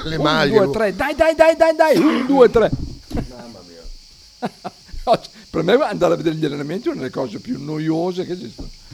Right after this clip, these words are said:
Speaker 1: Ho assistito a momenti veramente
Speaker 2: <laughs>
Speaker 1: aberranti.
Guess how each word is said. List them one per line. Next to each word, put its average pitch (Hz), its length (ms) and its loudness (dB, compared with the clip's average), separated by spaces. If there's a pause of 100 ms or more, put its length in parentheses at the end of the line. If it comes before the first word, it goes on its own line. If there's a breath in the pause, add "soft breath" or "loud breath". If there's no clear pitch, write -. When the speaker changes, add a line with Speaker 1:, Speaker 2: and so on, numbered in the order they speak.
(1400 loud breath)
Speaker 1:
Ho 120 100 -4
assistito 120 400 -4
a - 20 -2
momenti 117 480 -2
veramente 101 680 -6 (100)
Speaker 2:
<laughs> - 1500 -16
Speaker 1:
aberranti. 107 640 -6